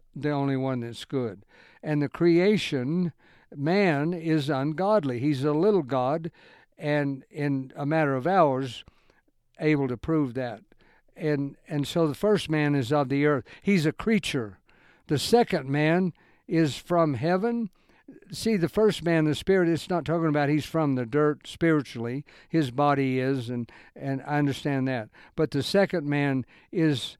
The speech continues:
the Lord, the second spirit is what it means, the, is the Lord from not the gold streets, not the heavenly, but from above. Like he said, "I am from above."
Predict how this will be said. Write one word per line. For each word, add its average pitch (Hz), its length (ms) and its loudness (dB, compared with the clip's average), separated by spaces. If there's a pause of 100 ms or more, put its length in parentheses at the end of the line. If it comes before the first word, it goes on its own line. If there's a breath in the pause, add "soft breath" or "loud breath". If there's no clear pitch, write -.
(280 soft breath)
the 143 120 -2
Lord, 151 680 2
the 139 120 -2
second - 420 -2
spirit 151 680 0 (520 soft breath)
is 131 200 -6
what 139 180 -2
it 120 80 -10
means, 131 240 -6 (220 loud breath)
the, 160 260 -4
is 151 240 0
the 175 140 0
Lord 151 360 2
from 160 380 2 (560 soft breath)
not 160 260 0
the 143 120 0
gold 180 340 4
streets, 185 580 0
not 175 220 2
the 135 200 0 (440 soft breath)
heavenly, 147 800 0 (420 loud breath)
but 156 220 2 (580 soft breath)
from 160 580 2
above. 151 720 2
Like 147 240 -2
he 151 140 -2
said, 143 420 -2 (240 loud breath)
"I 170 220 4
am 135 420 2 (340)
from 147 440 0
above." 131 600 -2